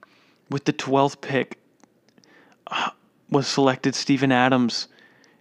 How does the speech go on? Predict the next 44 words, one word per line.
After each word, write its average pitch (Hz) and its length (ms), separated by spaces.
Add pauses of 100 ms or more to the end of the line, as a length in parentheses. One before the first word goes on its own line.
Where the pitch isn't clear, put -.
(160)
In 139 140
that 139 160
same 147 400
draft 135 400
in 139 80
twenty 135 260
thirteen, 127 560 (400)
Giannis 131 380
Antetokounmpo. 120 920 (540)
In 123 120
twenty 127 280
fifteen, 123 520 (540)
they 120 100
had 113 220
the 104 60
first - 420
pick 135 180
again, 120 360 (100)
and 117 120
they 110 80
selected - 400
Karl 104 280
Anthony 104 320
Towns, 67 420 (540)
who, 254 280 (240)
you 139 140
know, 135 180 (300)
at 143 160
this 139 160
point, 131 300 (440)
might 147 240
go 139 100
down 117 400 (240)
as 117 160
better 113 240
than 107 180
Kevin 95 320
Love, 87 320
but 95 220
that 98 160
remains 90 340
to - 100
be 90 120
seen. 131 360